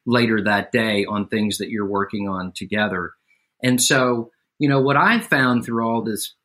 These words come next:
this period of time is we've all kind of slowed down so that we can actually speed up.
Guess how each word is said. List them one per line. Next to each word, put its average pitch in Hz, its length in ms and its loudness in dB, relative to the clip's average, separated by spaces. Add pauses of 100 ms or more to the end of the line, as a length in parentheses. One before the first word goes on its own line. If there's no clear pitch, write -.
this 120 260 -6
period 120 340 0
of 95 140 -10
time 143 460 -2
is 120 280 -6 (540)
we've 143 200 2
all 190 200 4
kind 180 260 0
of 127 60 2
slowed 147 640 -2
down 117 640 -2 (1000)
so 147 260 0
that 131 160 0
we 135 120 2
can 131 160 0
actually 123 440 -2
speed 113 400 -2
up. 95 320 -6